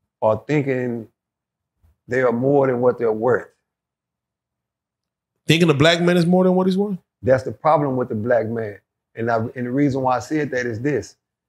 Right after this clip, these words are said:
Speaker 1: Take a man that did forty years in prison, right?
Speaker 2: Yeah.
Speaker 1: Has, don't know anything about society other than when he left.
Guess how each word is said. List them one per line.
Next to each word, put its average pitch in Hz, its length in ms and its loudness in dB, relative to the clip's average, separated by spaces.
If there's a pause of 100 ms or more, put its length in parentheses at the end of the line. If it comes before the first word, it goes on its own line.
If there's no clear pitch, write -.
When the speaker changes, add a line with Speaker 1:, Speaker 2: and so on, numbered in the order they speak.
(140)
Speaker 1:
Take 147 160 0
a 143 60 0
man 151 320 0
that 127 160 -2
did 131 240 -2
forty 147 300 2
years 143 260 -2
in 127 140 -6
prison, 120 380 -4 (760)
right? 120 320 -2 (280)
Speaker 2:
Yeah. 98 240 -2 (160)
Speaker 1:
Has, 123 380 0 (260)
don't 120 220 -4
know 120 160 -2
anything 147 440 -2
about 135 260 0
society 113 640 0 (500)
other 123 220 0
than 120 340 -4 (380)
when 123 200 -2
he 120 100 -2
left. 127 320 2